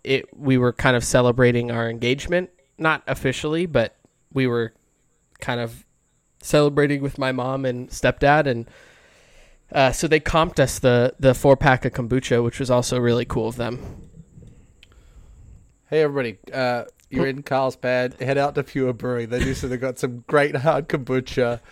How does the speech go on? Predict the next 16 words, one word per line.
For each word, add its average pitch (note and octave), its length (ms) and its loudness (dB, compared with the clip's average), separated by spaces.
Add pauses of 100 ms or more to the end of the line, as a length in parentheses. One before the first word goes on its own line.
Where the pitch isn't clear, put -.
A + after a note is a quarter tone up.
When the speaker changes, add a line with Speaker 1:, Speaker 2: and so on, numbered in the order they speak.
(140)
Speaker 2:
some C3 220 -14
great D3+ 380 4
<laughs> - 40 -12
beers, C#3 480 2 (520)
and C3 120 -2
they've C3 100 2
got B2+ 100 2
a B2 40 -4
cute D3 280 -4
logo. A#2+ 440 -2 (2750)
Speaker 1:
And F3+ 140 4
the E3+ 140 6
atmosphere D#3+ 600 2
is C#3+ 140 0
just D#3+ 440 2
peachy. C#3 540 0